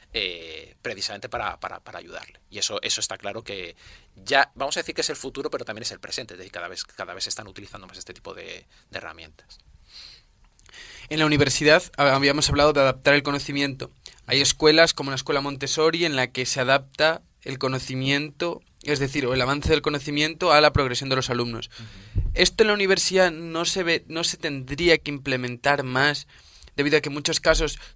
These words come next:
Speaker 2: tocas asignaturas que, por ejemplo, en un cuatrimestre, que son cuatro meses,
Speaker 1: Ujú.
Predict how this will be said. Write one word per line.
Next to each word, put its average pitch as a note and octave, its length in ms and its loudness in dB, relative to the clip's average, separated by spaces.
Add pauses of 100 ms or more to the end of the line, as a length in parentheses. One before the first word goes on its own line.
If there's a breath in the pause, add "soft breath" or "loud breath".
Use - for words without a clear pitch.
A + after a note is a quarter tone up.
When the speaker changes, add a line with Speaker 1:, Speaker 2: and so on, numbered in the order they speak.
Speaker 2:
tocas D#3+ 320 -2
asignaturas C#3+ 720 -4
que, - 400 -4
por C3 100 -6
ejemplo, C#3 420 -2
en C3 140 -6
un C#3 120 -4
cuatrimestre, C#3+ 680 2
que B2 80 -2
son C#3 160 -6
cuatro D3 280 2
meses, C#3+ 400 -2
Speaker 1:
Ujú. A2 100 -16